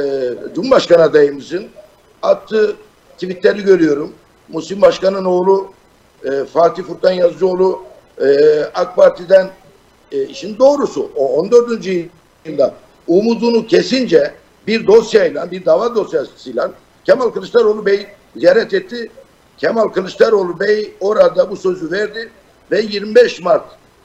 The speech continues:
Muhsin Başkan'ı anma, e, gününde de, e, on dördüncü sene devriyesinde de Sayın Cumhurbaşkanı adayımız Kemal Kılıçdaroğlu Bey'in bir, e, tweet attığını daha gördüm ve oradan da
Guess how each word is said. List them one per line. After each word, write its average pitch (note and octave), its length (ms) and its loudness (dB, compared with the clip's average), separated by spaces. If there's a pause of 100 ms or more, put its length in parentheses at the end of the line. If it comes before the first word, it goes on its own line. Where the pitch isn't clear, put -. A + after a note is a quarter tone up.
(120)
Muhsin - 260 -14
Başkan'ı G#3 480 0
anma, F3+ 480 0 (560)
e, C#3 60 0 (600)
gününde F#3 480 2
de, F#3+ 220 2 (280)
e, C#3+ 120 2
on F#3 240 -4
dördüncü F3+ 380 -6
sene F3 340 0 (240)
devriyesinde F3 540 0
de - 180 -2 (520)
Sayın A3 260 0
Cumhurbaşkanı G3 520 -4
adayımız G3 380 -4
Kemal G3 280 0
Kılıçdaroğlu F#3+ 580 -2
Bey'in G3 300 0
bir, G#3 240 -6 (580)
e, D3+ 220 4 (500)
tweet G3 260 -12
attığını F#3 440 -2
daha F3 380 2
gördüm D#3+ 360 -2
ve G3 60 0
oradan F3+ 360 -2
da F#3+ 160 0